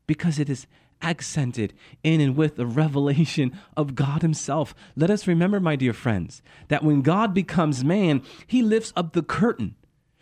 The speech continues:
to greatness of who we can become in him. And in doing so, at once reveals the splendor of our uniqueness.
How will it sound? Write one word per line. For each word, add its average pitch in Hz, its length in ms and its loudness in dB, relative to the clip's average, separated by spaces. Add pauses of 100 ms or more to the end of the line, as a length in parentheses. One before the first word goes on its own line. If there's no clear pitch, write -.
(140)
to 180 120 2
greatness 180 500 2
of 135 180 -2
who 233 320 0
we 214 240 0
can 196 260 2
become 180 520 0
in 214 180 2
him. 185 200 4 (280)
And 190 160 4
in 160 200 2
doing 226 380 2
so, 90 400 -4 (420)
at 131 180 2
once 151 420 2
reveals 135 560 2
the 139 180 0
splendor 170 720 0
of 139 180 -2
our 127 140 0
uniqueness. 139 1000 -2